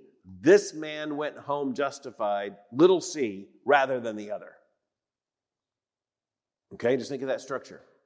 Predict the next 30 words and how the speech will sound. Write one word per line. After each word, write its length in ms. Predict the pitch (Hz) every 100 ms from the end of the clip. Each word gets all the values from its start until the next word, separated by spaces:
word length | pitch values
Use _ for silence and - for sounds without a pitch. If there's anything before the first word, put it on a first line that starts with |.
| _ _ _ _ _ _ _ _ _
Jesus 280 | 107 117 113
says, 200 | 143 135
"I 120 | 139
tell 240 | 139 160 123
you." 140 | 92
Okay, 320 | 101 - 120
Jesus 260 | 95 113 131
is 80 | 147
gonna 180 | 175
tell 260 | 160 175 139
us. 200 | 82 - -
So 140 | 113
we're 200 | 101 131
ready. 240 | 147 135
We 140 | 87 113
got 260 | 143 160
that. 160 | 156 117
We 140 | 151
understand 420 | 208 226 226 208 180
that 160 | 190
much. 320 | 127 87 -
He's 200 | - 139
about 280 | 143 165 160
to 100 | 156
tell 400 | 139 - 208 240
us 220 | 165 160 - - -
what 180 | - 156
we 140 | 147 139
don't 340 | 175 196 196
see. 640 | - 208 202 120 - -